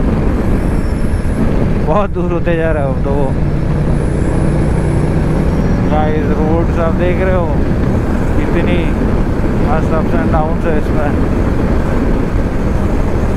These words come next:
एक बार नीचे चले जाओ तो ऊपर का कुछ दिखता नहीं है।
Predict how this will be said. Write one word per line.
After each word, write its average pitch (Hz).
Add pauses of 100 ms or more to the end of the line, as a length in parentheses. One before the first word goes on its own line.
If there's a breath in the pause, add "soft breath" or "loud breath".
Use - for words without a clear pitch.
(800)
एक 156
बार 190
नीचे 170
चले 180
जाओ 185
तो 180
ऊपर 175
का 170
कुछ 160
दिखता 156
नहीं 156
है। -